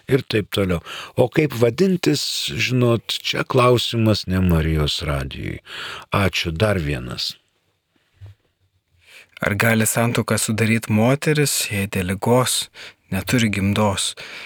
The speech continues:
Speaker 2: Juk pagal Dievo valią vaikų niekaip nebebus. Ir ką tada pasižadėti prie altoriaus?
Speaker 1: E, pasižada prie altoriaus net ir tos moterys, kurios gimdą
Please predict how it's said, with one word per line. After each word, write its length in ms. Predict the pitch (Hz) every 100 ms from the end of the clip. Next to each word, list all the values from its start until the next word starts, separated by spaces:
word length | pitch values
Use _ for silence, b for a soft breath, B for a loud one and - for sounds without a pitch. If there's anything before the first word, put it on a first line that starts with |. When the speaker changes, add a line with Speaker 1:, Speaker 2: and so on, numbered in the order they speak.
| B -
Speaker 2:
Juk 160 | - -
pagal 300 | 95 101 98
Dievo 300 | 120 113 110
valią 400 | 113 123 113 95
vaikų 320 | 95 - 101
niekaip 380 | 101 131 - -
nebebus. 720 | 110 98 95 101 127 - - - 107
Ir 140 | 98
ką 180 | - 147 156
tada 200 | 101 90 120
pasižadėti 720 | 117 - 107 98 98 117 120
prie 160 | - 98
altoriaus? 680 | 92 - 113 127 113 - - _ _ _ _ B B B B B B B B B B B B B -
Speaker 1:
E, 240 | 127 127
pasižada 640 | 165 151 - 156 160 151
prie 240 | 147 151 139
altoriaus 600 | 139 147 156 151 139 -
net 240 | 143 139 139
ir 80 |
tos 320 | 123 160 165 151
moterys, 580 | 143 143 143 139 135
kurios 400 | - 127 131 123
gimdą 720 | 107 101 139 147 143 127 131